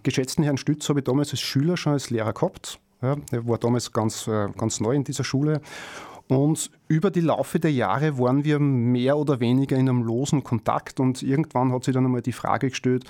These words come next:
äh, ob ich vielleicht zu einem Gastvortrag nach Leonding komme,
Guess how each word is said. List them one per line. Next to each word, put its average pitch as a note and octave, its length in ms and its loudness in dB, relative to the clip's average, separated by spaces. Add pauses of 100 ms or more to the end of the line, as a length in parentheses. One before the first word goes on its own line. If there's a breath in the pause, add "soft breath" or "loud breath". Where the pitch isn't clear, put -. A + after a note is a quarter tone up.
(380 loud breath)
äh, A#2 200 2 (520 soft breath)
ob C3+ 180 2
ich C3+ 80 0
vielleicht B2 460 0
zu B2+ 140 2
einem A#2+ 160 0
Gastvortrag A2+ 1040 0
nach A2+ 160 0
Leonding A2+ 400 2
komme, G2+ 360 -2